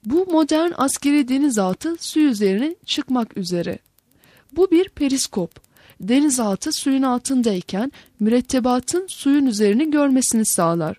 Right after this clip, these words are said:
Pervane, bunlara denizaltı kanatçıkları adı verilir.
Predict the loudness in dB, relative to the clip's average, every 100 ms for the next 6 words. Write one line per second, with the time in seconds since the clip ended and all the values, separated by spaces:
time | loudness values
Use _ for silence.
0 | _ _ _ _ _ _ _ _ _ _
1 | _ -20 -20 _ 0 2 2 2 2 0
2 | -2 -4 -14 -12 -4 2 2 4 2 2
3 | 2 2 2 0 -2 -4 -2 -2 -4 -10
4 | -4 0 0 2 0 2 0 0 -4 -6